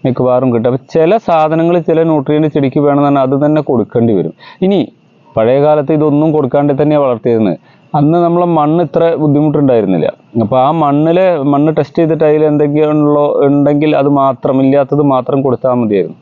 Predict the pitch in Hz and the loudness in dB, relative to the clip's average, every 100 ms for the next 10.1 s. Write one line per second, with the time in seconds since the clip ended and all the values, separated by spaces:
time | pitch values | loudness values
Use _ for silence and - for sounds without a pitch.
0 | - - - 120 117 156 214 214 196 147 | -20 -14 -6 -2 0 0 0 0 0 0
1 | 139 - 151 143 - 120 131 127 127 117 | -2 -2 -2 -2 -6 -4 0 2 0 0
2 | 135 113 90 90 - _ _ _ - 120 | -2 0 -2 -2 -6 _ _ _ -6 -2
3 | 117 127 147 175 160 147 147 185 - - | 2 2 0 0 0 0 0 -2 -6 -18
4 | - - 127 117 117 113 113 117 127 139 | -20 -6 -2 2 2 0 0 2 2 2
5 | 170 160 - _ 117 120 120 113 117 120 | 0 -2 -10 _ 0 2 2 2 0 0
6 | 123 - 147 175 147 113 120 131 131 123 | -2 -2 -2 -2 -4 -2 0 0 0 0
7 | 127 123 - - 120 117 117 113 113 113 | 0 -2 -4 -4 0 0 2 2 0 0
8 | 113 107 107 120 135 143 127 120 113 110 | 0 0 0 0 0 0 0 0 0 -2
9 | 104 147 185 _ - _ - 117 113 110 | -2 -4 -4 _ -20 _ -4 -2 0 0
10 | 117 | 0